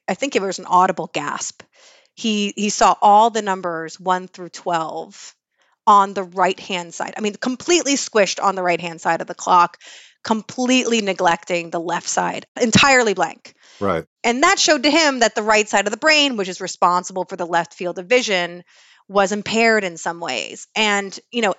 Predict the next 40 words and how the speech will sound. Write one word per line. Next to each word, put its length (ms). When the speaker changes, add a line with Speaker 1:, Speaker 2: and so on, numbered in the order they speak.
Speaker 1:
it 140
was 160
around 380
that 180
time 400
he 140
had 120
become 420
interested 580
in 200
this 240
new 320
field, 440
this 120
burgeoning 540
field 400
of 80
autoimmune 440
encephalitis, 920
which 220
was 180
really 640
new. 460
And 120
you 80
really 260
had 260
to 80
be 180
up 280
on 500
the 80
new 220
studies 640
to 120
realize 400
what 100
was 120
going 260
on. 380